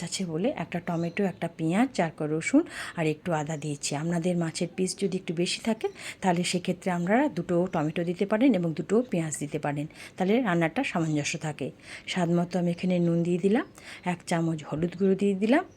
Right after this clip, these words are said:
আর এক চামচ লঙ্কা গুঁড়ো দিয়ে দিলাম, আর এক চামচ জিরে গুঁড়ো দিয়ে দিলাম। ধনে গুঁড়ো যদি আপনারা ইচ্ছা করে তো আপনারা দিতে পারেন, আমি ধনে গুঁড়োটা একটু অ্যাভয়েড করি। তো মশলাটা একটু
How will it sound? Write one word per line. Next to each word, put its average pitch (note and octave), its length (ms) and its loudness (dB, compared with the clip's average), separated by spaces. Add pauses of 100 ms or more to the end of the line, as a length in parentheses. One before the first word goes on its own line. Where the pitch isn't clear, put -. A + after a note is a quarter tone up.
(540)
আর A3+ 80 2 (300)
এক E3+ 140 -10
চামচ E3+ 320 0 (380)
লঙ্কা D#3+ 320 -2
গুঁড়ো F#3 220 2
দিয়ে G3+ 160 2
দিলাম, C4+ 180 4 (440)
আর D#3+ 80 -2 (100)
এক F3 140 -8
চামচ A3 240 4 (100)
জিরে E3+ 260 4
গুঁড়ো D3+ 260 -2
দিয়ে C#3+ 200 -4
দিলাম। D3 220 -8 (640)
ধনে F#3+ 260 4
গুঁড়ো G3 240 6
যদি F#3 200 0
আপনারা F3 220 2 (100)
ইচ্ছা F3+ 280 -4
করে F#3 140 0 (100)
তো - 120 -8
আপনারা D#3+ 400 2
দিতে D#3 220 -2
পারেন, G#3+ 200 4 (360)
আমি F#3 120 4 (160)
ধনে E3 240 2
গুঁড়োটা D#3 320 -2
একটু D4 140 -2
অ্যাভয়েড D#3 380 0
করি। D3 180 0 (540)
তো F#3+ 60 0 (200)
মশলাটা F3 360 -2
একটু F#3+ 120 -4